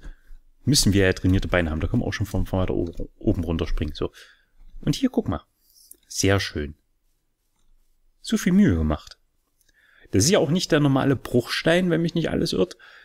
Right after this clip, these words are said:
Das ist ja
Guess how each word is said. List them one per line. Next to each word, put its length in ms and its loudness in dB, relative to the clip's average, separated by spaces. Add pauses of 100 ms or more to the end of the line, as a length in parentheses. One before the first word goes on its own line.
(140)
Das 120 -2
ist 140 2
ja 2000 0